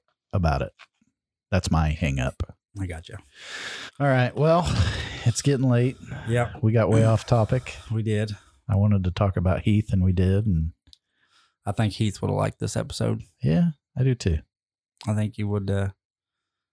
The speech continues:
Speaker 2: um, and before I get shunned,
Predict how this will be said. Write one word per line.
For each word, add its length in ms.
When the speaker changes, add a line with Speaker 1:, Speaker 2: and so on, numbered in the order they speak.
Speaker 2:
um, 360
and 160
before 320
I 120
get 200
shunned, 480